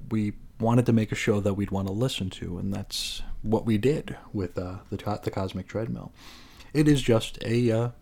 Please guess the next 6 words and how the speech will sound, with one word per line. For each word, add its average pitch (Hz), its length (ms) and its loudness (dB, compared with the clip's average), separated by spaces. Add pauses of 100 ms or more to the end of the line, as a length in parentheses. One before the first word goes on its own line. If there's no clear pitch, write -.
(200)
big 135 160 6
time 151 200 2
investment. - 460 -4 (1200)
And 113 180 4
so 104 640 4
when 110 520 2